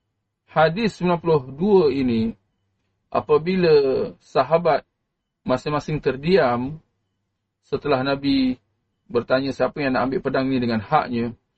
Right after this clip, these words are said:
tidaklah menunjukkan bahawa mereka penakut. Bukan kerana sahabat penakut. Bahkan para sahabat ni terdiri daripada orang-orang yang, eh, istimewa. Orang yang hebat-hebat belaka. Ya. Bukan seperti,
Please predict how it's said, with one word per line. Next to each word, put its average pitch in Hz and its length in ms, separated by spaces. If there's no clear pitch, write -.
tidaklah 190 480
menunjukkan 165 560
bahawa 156 320
mereka 143 640
penakut. 180 640
Bukan 170 240
kerana 151 320
sahabat 151 400
penakut. 170 560
Bahkan 135 480
para 151 240
sahabat 165 320
ni 185 160
terdiri 165 400
daripada 151 240
orang-orang 160 400
yang, 175 120
eh, 143 240
istimewa. 175 640
Orang 170 400
yang 147 160
hebat-hebat 190 640
belaka. 185 400
Ya. 196 240
Bukan 180 400
seperti, 147 640